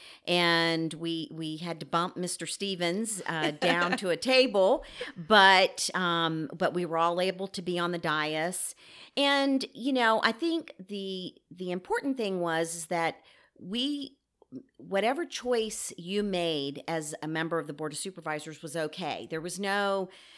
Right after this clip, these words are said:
Speaker 1: there was no judging, you know.
Speaker 2: Right.
Speaker 1: Uh, Miss Sadler had some health conditions that, that kept her at home, and, and we understand
Speaker 2: Mm-hmm.
Speaker 1: that, and there was no pressure to do anything different.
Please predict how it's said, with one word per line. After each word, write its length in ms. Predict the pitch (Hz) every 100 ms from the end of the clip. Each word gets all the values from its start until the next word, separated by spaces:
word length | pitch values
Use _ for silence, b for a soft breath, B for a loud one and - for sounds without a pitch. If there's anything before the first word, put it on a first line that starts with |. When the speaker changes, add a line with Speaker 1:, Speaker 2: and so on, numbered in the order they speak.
| B
Speaker 1:
there 60 | 190
was 120 | 180
no 120 | 208
judging, 840 | 175 185 180 180 185 185 180 180 -
you 120 | 185
know. 260 | 165 156 151
Speaker 2:
Right. 220 | 135 143
Speaker 1:
Uh, 40 |
Miss 220 | 165 170
Sadler 320 | - 175 175 175
had 240 | 175 156
some 160 | 165 156
health 240 | 175 190
conditions 560 | 208 185 185 185 180 170
that, 160 | 160 - _
that 180 | 160 -
kept 320 | 190 175 -
her 360 | 175 170 170 -
at 120 | 151
home, 420 | 165 180 175 180
and, 160 | 160 147
and 180 | 156 156
we 140 | 185 185
understand 640 | 175 160 - 170 156 160
Speaker 2:
Mm-hmm. 60 | 156
Speaker 1:
that, 220 | 175 -
and 160 | 147 156
there 80 | 151
was 180 | 147 170
no 120 | 165
pressure 400 | 180 165 - 170
to 120 | 151
do 200 | 147 156
anything 420 | 151 143 151 147
different. 460 | 135 143 190 208